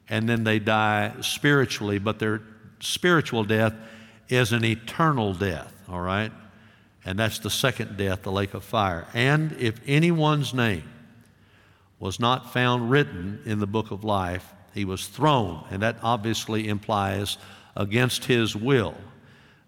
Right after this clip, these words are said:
Uh, you're not, nobody's gonna wanna jump into hell, okay? They're gonna have to be thrown there, be thrown or cast into the lake of fire. Now, what I'm gonna do is, because,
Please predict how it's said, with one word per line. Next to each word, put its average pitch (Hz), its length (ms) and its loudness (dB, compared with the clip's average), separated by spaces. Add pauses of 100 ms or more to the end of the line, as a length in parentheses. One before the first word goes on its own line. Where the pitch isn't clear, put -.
Uh, 90 200 -8
you're 107 220 2
not, 127 280 2
nobody's 143 380 4
gonna 131 180 2
wanna 120 240 2
jump 117 300 0
into 107 240 0
hell, 90 320 -2 (260)
okay? 95 400 -8 (580)
They're 87 100 -12
gonna 95 120 0
have 98 120 -2
to - 60 -12
be 98 120 -2
thrown 107 540 -4
there, 85 240 -10 (260)
be - 100 -16
thrown 123 420 0
or 95 120 -4
cast 113 500 0
into 98 400 -2
the 95 120 -6
lake 90 280 -4 (100)
of 95 120 -12
fire. 85 320 -12 (420)
Now, 120 80 0
what 160 140 4
I'm 175 80 4
gonna 175 180 6
do 127 300 4
is, 104 260 0
because, 113 880 0